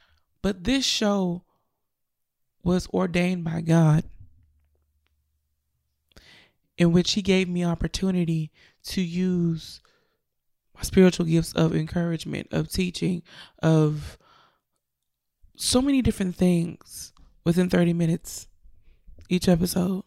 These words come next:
And this is something that I cannot afford to take lightly. And we're gonna get, we're gonna get into that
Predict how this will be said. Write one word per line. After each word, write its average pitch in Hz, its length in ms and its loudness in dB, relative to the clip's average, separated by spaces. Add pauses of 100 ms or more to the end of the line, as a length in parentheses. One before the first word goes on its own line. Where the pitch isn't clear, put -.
(1400)
And 185 200 2
this 277 200 -2
is 262 120 -6
something 196 520 -6 (380)
that 180 120 -4
I 208 160 -2
cannot 208 760 -6
afford 202 560 -8
to - 120 -12
take 190 360 -6
lightly. 170 460 -6 (1080)
And 196 80 -2
we're 233 60 0
gonna 330 160 -4
get, 320 180 -6
we're 277 120 -6
gonna 285 160 -2
get 262 160 -6
into - 260 -8
that - 200 -10